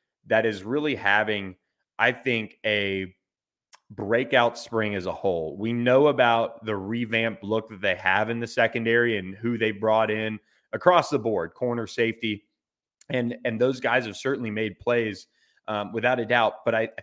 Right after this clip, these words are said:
think this is the first time we've really seen this S M U wide receiving core over the years go against a secondary that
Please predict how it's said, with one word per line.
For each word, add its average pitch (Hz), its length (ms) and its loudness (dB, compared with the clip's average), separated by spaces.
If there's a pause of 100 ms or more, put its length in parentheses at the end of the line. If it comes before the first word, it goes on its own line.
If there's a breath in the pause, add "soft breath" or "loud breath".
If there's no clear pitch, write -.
think 170 220 -6
this 131 200 -6
is 104 100 -16
the 110 80 -8
first 135 340 -4
time 120 320 -2
we've 113 140 -4
really 147 200 0
seen 113 580 -6 (600)
this 113 220 -2
S 123 180 0
M 131 80 -4
U 117 100 0
wide 110 240 2
receiving 123 520 -2
core 110 520 2
over 110 160 -4
the 101 100 -4
years 135 340 0
go 143 260 4
against 113 380 0
a 104 40 -12
secondary 107 680 -2
that 104 320 0